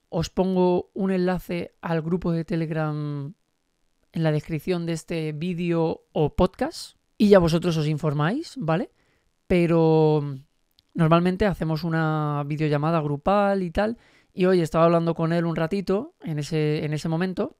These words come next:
y le he comentado que estaba trabajando en un sitio, que estaba trabajando en otro, que a lo mejor empezaba a trabajar en otra cosa totalmente diferente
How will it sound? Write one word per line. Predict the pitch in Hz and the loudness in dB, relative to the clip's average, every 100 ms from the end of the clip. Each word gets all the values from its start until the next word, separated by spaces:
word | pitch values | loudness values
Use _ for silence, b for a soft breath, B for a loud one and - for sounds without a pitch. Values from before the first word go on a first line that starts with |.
| - | -4
y | 208 | 2
le | 196 | 2
he | |
comentado | 190 185 185 185 | 2 0 0 0
que | 175 | -2
estaba | 156 147 135 | -4 -8 -8
trabajando | 151 143 131 143 147 | -4 -4 -4 -6 -6
en | |
un | 143 143 | -6 -6
sitio, | 196 185 180 165 | -8 -4 -4 -4
que | |
estaba | 156 147 | -6 -8
trabajando | 185 151 151 151 | -6 -8 -4 -4
en | 175 | -2
otro, | 180 180 175 | -2 -4 -4
que | 160 | -6
a | |
lo | 143 | -6
mejor | 147 165 | -4 -4
empezaba | 165 160 160 | -4 -4 -4
a | |
trabajar | 160 156 135 160 | -2 -4 -4 -6
en | 160 | -6
otra | 160 160 | -6 -6
cosa | 160 160 | -6 -6
totalmente | 165 156 156 156 | -4 -4 -4 -4
diferente | 156 - 180 190 185 | -6 -4 -4 -2 -4